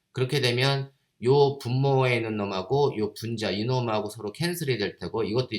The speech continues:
달랑 H바 오메가 분의 일만 남을 테고,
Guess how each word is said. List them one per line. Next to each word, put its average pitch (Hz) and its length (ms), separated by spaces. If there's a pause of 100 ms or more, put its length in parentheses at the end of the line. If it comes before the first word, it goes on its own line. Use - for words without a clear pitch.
(380)
달랑 110 480
H바 101 480
오메가 95 500
분의 92 180
일만 92 320
남을 90 300
테고, 92 560